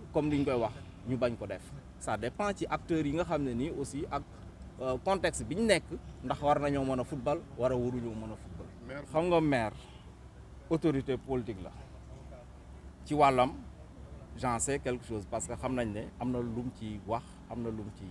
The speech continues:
Speaker 1: jëf. Rencontré nañ ko bi ñu génnee keroog bi ñu mujjee fii rencontré nañ ko après.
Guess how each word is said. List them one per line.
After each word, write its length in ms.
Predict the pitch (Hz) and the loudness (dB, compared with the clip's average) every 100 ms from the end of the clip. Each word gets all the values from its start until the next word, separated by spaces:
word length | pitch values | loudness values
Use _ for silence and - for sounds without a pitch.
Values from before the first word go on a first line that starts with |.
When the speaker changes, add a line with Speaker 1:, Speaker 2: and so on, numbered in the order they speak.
| 82 | -8
Speaker 1:
jëf. 140 | 104 - - - - - - - - - - | -10 -10 -14 -16 -18 -18 -18 -18 -18 -18 -6
Rencontré 580 | 120 123 120 120 113 113 | 0 0 2 0 0 -2
nañ 180 | 110 110 | -2 -4
ko 120 | - 104 | -6 -6
bi 80 | 135 | -4
ñu 140 | 208 170 | -2 4
génnee 460 | 170 165 151 143 185 - - - - - | 6 8 6 4 2 -8 -16 -16 -18 -4
keroog 240 | 147 147 120 | 2 4 4
bi 120 | 151 | 2
ñu 100 | 196 | 2
mujjee 320 | 185 151 139 | 2 4 2
fii 220 | 110 110 - - | 0 -8 -10 -4
rencontré 520 | 117 107 110 104 101 | -2 0 -2 -4 -6
nañ 120 | 90 | -10
ko 320 | 80 - - 95 | -10 -14 -10 -10
après. 240 | - - | -10 -14